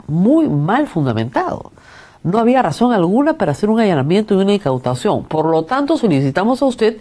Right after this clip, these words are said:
que todo sea nulo". Ese es un camino. Y podrían ganarlo, porque si no tienen nada que temer, si no hay nada que temer, pues se solicita la nulidad de la diligencia porque no hay fundamentación alguna para realizarla.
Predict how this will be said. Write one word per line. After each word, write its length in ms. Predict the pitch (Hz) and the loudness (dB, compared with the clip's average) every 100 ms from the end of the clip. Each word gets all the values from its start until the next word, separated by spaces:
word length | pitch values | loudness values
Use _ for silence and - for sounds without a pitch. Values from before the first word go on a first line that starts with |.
| - - - - | -12 -20 -18 -2
que 280 | 180 220 - - - | 0 0 -6 -20 -8
todo 400 | - 185 185 233 - | -2 0 0 0 -4
sea 420 | - 156 156 - - | -2 0 0 -2 0
nulo". 500 | 156 165 120 87 - _ _ - - - - _ _ _ _ _ - | 2 2 2 -2 -10 _ _ -20 -20 -20 -20 _ _ _ _ _ -8
Ese 140 | - | -4
es 100 | 151 | 0
un 80 | 220 | 0
camino. 460 | 262 320 494 - - _ _ _ _ - | 2 0 0 -4 -6 _ _ _ _ -4
Y 60 | |
podrían 380 | 175 214 320 320 | 2 4 4 4
ganarlo, 440 | 330 403 440 294 | 4 2 4 2
porque 240 | 127 175 165 | 2 0 2
si 80 | 202 | 2
no 120 | 254 | 2
tienen 340 | 320 302 208 | 2 4 4
nada 380 | 214 285 320 311 | 4 2 2 0
que 200 | - 170 | 0 -2
temer, 640 | 165 143 139 131 131 - - _ - - _ _ _ - | 0 2 2 2 0 -4 -8 _ -20 -20 _ _ _ -6
si 120 | - | -2
no 60 | 170 | 2
hay 140 | 220 | 4
nada 420 | 196 208 262 254 | 4 4 2 2
que 100 | - | 0
temer, 440 | 131 120 107 139 - - - - - - - | -2 -2 0 -2 -6 -14 -20 -20 -20 -20 -12
pues 240 | - 131 165 | -2 -2 -2
se 240 | - - | -4 -6
solicita 580 | 117 101 101 - 131 214 | -4 -6 -8 -4 -2 0
la 140 | 202 | 0
nulidad 460 | 131 123 113 131 147 | 2 2 2 2 2
de 80 | 196 | 2
la 80 | 262 | 2
diligencia 640 | 302 320 330 277 247 359 | 2 2 2 0 0 -2
porque 240 | 359 156 151 | -2 -2 0
no 80 | |
hay 100 | 165 | 0
fundamentación 760 | 175 190 175 147 127 117 147 139 | 0 0 0 0 -2 -2 -2 -2
alguna 320 | 131 131 143 | 0 -2 -2
para 180 | 135 117 | -2 -2
realizarla. 680 | 110 92 98 - - - | -2 -4 -4 -6 -8 -8